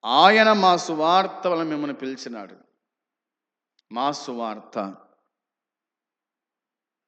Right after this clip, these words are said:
అనగా, ప్రభు ఏం బోధించినాడో, ప్రభు ఏం తెలియజేసినాడో, ఆ మాటలే వీళ్ళు పలికారు, అంతే.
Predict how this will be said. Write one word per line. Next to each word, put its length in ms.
అనగా, 580
ప్రభు 280
ఏం 260
బోధించినాడో, 1080
ప్రభు 260
ఏం 260
తెలియజేసినాడో, 1080
ఆ 100
మాటలే 460
వీళ్ళు 160
పలికారు, 460
అంతే. 320